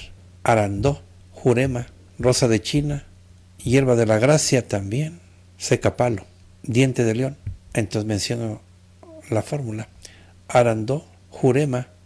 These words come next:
rosa de China, hierba de la gracia, seca palo,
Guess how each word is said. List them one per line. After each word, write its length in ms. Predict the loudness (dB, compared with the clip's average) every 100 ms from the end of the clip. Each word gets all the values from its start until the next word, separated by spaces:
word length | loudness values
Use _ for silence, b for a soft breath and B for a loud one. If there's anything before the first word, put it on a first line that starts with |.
| -6
rosa 300 | 2 2 4
de 140 | 0
China, 440 | 0 -4 -2 -6 -10 -20 -8
hierba 360 | 2 4 4 2
de 100 | 2
la 100 | 2
gracia, 540 | 2 0 -2 -6 -6 -18 -20 _
seca 420 | -6 -2 0 -2
palo, 380 | 0 -2 -2 -6